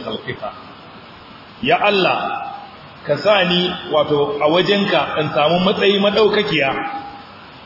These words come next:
a wajen kaina Allah ka sa in zama daga cikin masu kaskantar da kawunansu, a wajen mutane kuma ka sa in zama tsakatsaki, kar in zama kaskantacce a wajen su, su wulakanta ni, kar in zama wani babba a wajen su, su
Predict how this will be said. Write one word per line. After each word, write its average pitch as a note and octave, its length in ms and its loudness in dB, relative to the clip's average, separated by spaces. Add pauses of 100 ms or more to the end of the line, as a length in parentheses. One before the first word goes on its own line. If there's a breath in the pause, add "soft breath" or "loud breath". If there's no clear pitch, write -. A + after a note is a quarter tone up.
(140)
a - 80 2
wajen E3 400 2
kaina E3 560 0
Allah E3 240 2
ka C3 160 -4
sa D#3 240 -2
in C3+ 120 -4
zama D#3 200 2
daga C3 240 0
cikin D#3+ 160 -2
masu C#3 320 -2
kaskantar D3+ 480 -2
da C3+ 80 0
kawunansu, A#2 560 -4 (960)
a A#2+ 80 0
wajen E3 320 2
mutane E3+ 480 2
kuma F3+ 240 0
ka C#3+ 80 -2
sa D#3+ 240 0
in C#3 80 -4
zama D3+ 240 2
tsakatsaki, - 520 -4 (960)
kar F3 120 0
in E3+ 80 -2
zama E3+ 240 2
kaskantacce D#3+ 520 -2
a D#3+ 160 2
wajen F#3 240 2
su, E3+ 120 0
su C#3 120 -2
wulakanta E3 580 2
ni, G#3 100 2 (680)
kar F#3 160 0
in F3+ 100 2
zama E3+ 220 4
wani E3+ 160 2
babba D3+ 240 0
a D#3 160 0
wajen D#3 240 0
su, C3+ 160 -4
su B2+ 40 -6